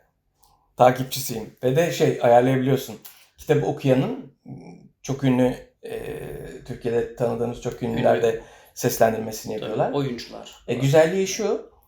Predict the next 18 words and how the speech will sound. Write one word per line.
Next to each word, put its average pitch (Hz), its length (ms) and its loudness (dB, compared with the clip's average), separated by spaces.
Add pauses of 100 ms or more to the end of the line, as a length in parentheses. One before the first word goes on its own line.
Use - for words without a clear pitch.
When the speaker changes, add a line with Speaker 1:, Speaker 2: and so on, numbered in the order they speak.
(340)
Speaker 1:
e, - 320 -12 (360)
sen 165 260 4
bir 151 60 -6
kitabı 165 280 0
okurken 165 580 0 (180)
belli 175 360 -6
bir 156 100 -2
performansla 143 760 4
bazen 131 300 6
hızlı 127 220 0
okuyabiliyorsun, 117 600 -4
bazen 120 240 2
yavaş 123 280 -4
okuyabiliyorsun. 107 720 -10 (320)
Programda 147 600 6
hızını 190 260 2
ayarlayabiliyorsun. 117 840 2
Speaker 2:
Sabit 120 560 -14